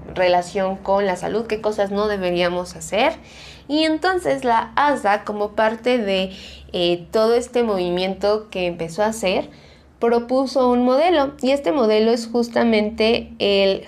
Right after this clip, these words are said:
jaes o Health at Every Size. Y aquí hay que aclarar que health no vamos a entenderlo como saludable. Es decir,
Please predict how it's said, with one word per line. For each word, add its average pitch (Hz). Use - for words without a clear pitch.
jaes 247
o 202
Health 226
at 196
Every 214
Size. 220
Y 277
aquí 311
hay 453
que 508
aclarar 208
que 233
health 349
no 262
vamos 330
a 302
entenderlo 226
como 233
saludable. 190
Es 220
decir, 240